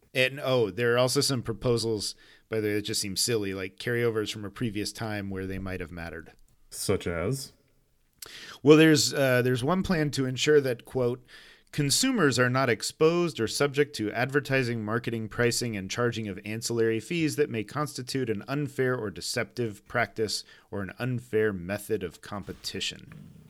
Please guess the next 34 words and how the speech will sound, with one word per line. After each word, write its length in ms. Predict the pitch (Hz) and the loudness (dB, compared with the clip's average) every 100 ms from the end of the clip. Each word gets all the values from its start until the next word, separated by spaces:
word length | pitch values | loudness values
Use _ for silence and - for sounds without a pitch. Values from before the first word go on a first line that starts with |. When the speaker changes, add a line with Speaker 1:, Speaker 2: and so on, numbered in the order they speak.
| - - - | -20 -16 -4
Speaker 2:
Like 220 | 110 101 | 0 2
what? 260 | 104 95 - - - _ _ _ _ _ | 2 2 -4 -20 -20 _ _ _ _ _
Speaker 1:
It's 200 | 165 170 | 4 6
so 240 | - 277 226 | 6 6 6
vague 500 | 113 117 131 151 135 | 4 8 10 10 8
that 120 | 113 | 4
it's 80 | - | 4
hard 220 | 135 131 | 4 4
to 80 | 113 | 4
know, 360 | 104 107 85 | 2 2 0
though 300 | 87 127 131 131 | 0 2 2 -2
I, 120 | 131 - | -6 -2
I 60 | |
should 240 | 143 - 208 | 4 4 6
note 220 | 147 127 | 6 6
that 180 | 127 - - - | 6 4 -2 8
they 120 | 143 | 10
also 300 | 151 170 - | 12 10 6
want 140 | 180 156 | 4 4
to 60 | |
review 260 | 123 110 123 | 2 2 4
what 100 | 120 | 4
it 60 | |
means 200 | 117 123 - | 2 -2 -4
to 120 | 117 | -2
be 180 | 120 123 | 0 0
unfair 540 | 127 120 123 123 123 | 0 -2 -2 0 2
and 140 | 120 104 | 2 0
deceptive 520 | 101 131 123 120 107 | 0 2 2 0 -2
in 100 | 110 | -6
the 80 | 92 | -6
first 420 | - 135 135 - | 0 2 2 2
place. 300 | 107 - - | -6 -4 -2
So 460 | - 131 113 104 | 4 4 4 0